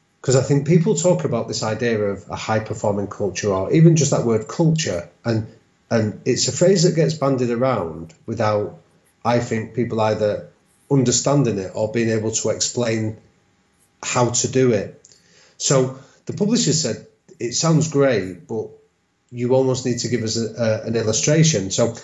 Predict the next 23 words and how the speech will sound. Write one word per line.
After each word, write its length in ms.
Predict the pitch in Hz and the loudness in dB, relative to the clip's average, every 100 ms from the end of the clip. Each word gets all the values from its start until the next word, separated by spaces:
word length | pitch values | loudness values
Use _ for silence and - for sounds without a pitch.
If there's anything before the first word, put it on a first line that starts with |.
| - - | -20 -2
that 180 | 160 | 2
led 180 | - 175 | 4 4
me 80 | 160 | 2
to 160 | 156 117 | 0 -2
think 220 | 135 117 | -4 -4
about, 340 | 110 107 - _ | -4 -6 -8 _
well, 120 | 120 | -4
what 420 | 127 135 151 - - | -4 0 2 2 2
organisation, 1160 | 170 160 143 135 123 135 131 - 98 92 - - | 0 2 2 2 2 0 0 -4 -8 -10 -16 -6
like, 160 | 117 | -2
what 180 | 143 156 | 0 0
sports 400 | - - 135 110 | -2 0 0 2
organisations, 680 | 113 107 107 101 95 87 98 | -4 -4 -4 -4 -4 -4 -8
'cause 140 | - 98 | -8 -4
he 60 | |
wanted 320 | 113 120 - | -2 -2 -4
the 80 | - | -6
sporting 440 | - 117 107 - 104 | -4 -2 -2 -4 -4
link 200 | 101 - | -4 -4
again, 280 | 98 110 | 0 0
but 180 | 95 95 - - _ | 0 -4 -8 -20 _
what 160 | 165 | 2
sports 380 | - 165 147 - | 2 4 4 4